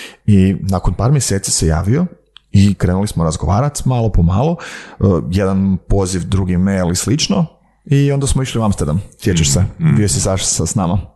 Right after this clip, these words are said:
Speaker 2: Mhm.
Speaker 1: Ovaj, i tamo smo se dogovorili sa prvim klijentom kojeg smo našli preko njega i to je krenulo.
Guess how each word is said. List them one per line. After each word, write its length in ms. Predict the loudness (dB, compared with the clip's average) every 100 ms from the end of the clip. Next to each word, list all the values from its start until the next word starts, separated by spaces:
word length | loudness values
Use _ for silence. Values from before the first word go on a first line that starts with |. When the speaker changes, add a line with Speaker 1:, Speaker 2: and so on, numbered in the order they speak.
| -6
Speaker 2:
Mhm. 380 | -2 -2 -2 -6 -6 -6
Speaker 1:
Ovaj, 480 | 0 2 2 0 -2 -2 -6 -14 -14 -16 -2
i 400 | 0 2 0 -2 -6 _ _
tamo 220 | -2 -2
smo 140 | -2 -4
se 120 | -4
dogovorili 560 | -6 -4 -2 0 -2 -4
sa 240 | -2 -2
prvim 300 | 0 0 0
klijentom 420 | -2 -2 -2 -2
kojeg 200 | -2 -2
smo 120 | 0 0
našli 240 | 0 -2
preko 240 | -4 -2 0
njega 380 | 2 0 -2 -6 -12 -20 -4
i 140 | 0 0
to 140 | 0
je 80 | -2
krenulo. 400 | -2 -4 -6